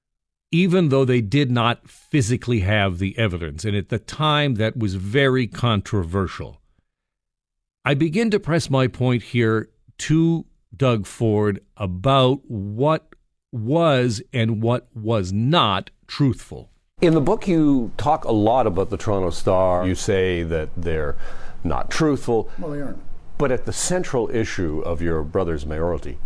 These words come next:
Speaker 3: Yeah.
Speaker 2: the Star was right.
Speaker 3: Yeah, they, they were right on one aspect, but they lied continuously.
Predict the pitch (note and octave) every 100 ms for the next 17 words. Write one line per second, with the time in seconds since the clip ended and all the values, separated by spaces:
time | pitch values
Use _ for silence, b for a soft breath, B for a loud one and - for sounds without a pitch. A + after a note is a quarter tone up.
0 | - - - - - - - - - -
1 | - G#2+ E2 C2+ C2 C2 - - - -
2 | b b - A2+ G2+ C3 E3 B2+ D3 C#3+
3 | B2+ A2 G2+ G#2+ B2 B2+ G#2 G#2 G2 G2+
4 | B2+ B2+ - D#3+ - - - - - -
5 | B2 A2 A2+ A2+ G#2 F#2+ A2 G2 F2 F2